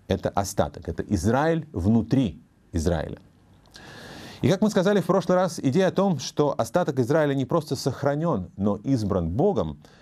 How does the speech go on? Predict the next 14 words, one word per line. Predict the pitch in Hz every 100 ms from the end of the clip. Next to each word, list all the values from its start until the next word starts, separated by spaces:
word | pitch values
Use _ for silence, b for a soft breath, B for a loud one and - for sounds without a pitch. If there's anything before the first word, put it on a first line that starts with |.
| B B
появляется | 123 180 240 226 208
в |
послании | 156 - 170 180 165
Шауля | - 147 156 113
римской | 123 131 - 131
общине. | 117 - - 76 73
Он | 131
говорит, | 139 151 175
что | - -
остаток | 107 - 185 170
сохранился | - 120 123 170 190 175 B B B -
по | -
избранию | 113 95 117 147 156 -
благодати. | 92 123 131 110 85 -